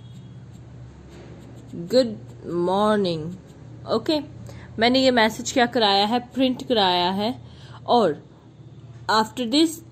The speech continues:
in just my, like, कोई भी value,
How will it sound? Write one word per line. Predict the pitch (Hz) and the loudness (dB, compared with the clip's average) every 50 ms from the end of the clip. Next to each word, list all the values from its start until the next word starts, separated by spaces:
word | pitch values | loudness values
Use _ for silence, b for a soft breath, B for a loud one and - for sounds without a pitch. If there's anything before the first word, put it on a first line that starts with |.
| - - - | -20 -6 -2
in | 226 233 233 214 | 0 0 2 2
just | 269 285 269 - - | 2 0 0 -2 0
my, | 269 254 247 247 240 247 254 262 247 - - - - - - - - - - - 202 | 2 4 4 4 4 4 2 0 -4 -8 -16 -20 -20 -20 -20 -20 -20 -10 -2 0 2
like, | 208 208 220 220 - - - - - - - - - - - - - B B B B B - - - - - - - - - | 4 4 2 0 -4 -16 -18 -20 -20 -20 -20 -20 -20 -20 -20 -20 -20 B B B B B -20 -20 -20 -20 -20 -20 -20 -18 2
कोई | - 220 220 226 226 | 6 6 6 6 6
भी | 240 247 | 2 2
value, | 220 220 202 208 202 208 226 262 269 | 4 4 4 4 2 4 2 2 0